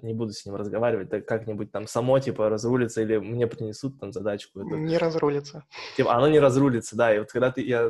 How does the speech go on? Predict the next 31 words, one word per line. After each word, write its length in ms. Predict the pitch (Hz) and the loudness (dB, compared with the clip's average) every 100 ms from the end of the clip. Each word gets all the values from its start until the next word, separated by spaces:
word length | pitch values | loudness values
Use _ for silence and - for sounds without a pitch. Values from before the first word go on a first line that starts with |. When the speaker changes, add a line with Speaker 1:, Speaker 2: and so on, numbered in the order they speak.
| 113 | 0
Speaker 1:
я 160 | 120 | -4
всегда 260 | 120 123 131 | -4 -2 -2
каждый 240 | 120 113 | -2 -2
раз 220 | 113 135 | -2 -4
себя 140 | - 107 | -4 -6
через 200 | 107 110 | -4 -4
этот, 240 | 110 95 - - _ - _ - | -4 -6 -12 -20 _ -20 _ -10
этот 200 | 113 - | -10 -6
поток 360 | - 123 - | 0 0 0
вопросов 440 | 113 - 120 120 185 | -4 0 0 -2 -6
Speaker 2:
Мгм. 60 | |
Speaker 1:
прогоняю, 520 | 208 107 110 139 131 | -6 -4 -2 2 2
и 100 | 113 | 2
когда 160 | 117 113 | 2 0
я 40 | |
понимаю, 280 | 110 113 107 | 2 0 -2
что, 120 | - 104 | -4 -4
блин, 200 | 117 104 | -2 0
оно 120 | 117 | 0
не 120 | 120 | 2
разрулится, 600 | 113 113 117 107 101 95 | 2 2 0 -2 -6 -8
и 220 | 101 110 - - _ | -6 -6 -10 -20 _
меня 220 | 113 120 | -2 0
это 120 | 123 107 | 2 0
будет 280 | 113 113 - | -2 -6 0
парить, 380 | 110 107 - - | 0 0 -4 -10
и 320 | 101 98 92 | -6 -4 -2
я 120 | 104 | 0
стараюсь 360 | 127 127 123 123 | 0 0 0 0
просто 320 | - 113 110 | -6 -10 -8
искать, 360 | 107 - 113 | -8 -6 -6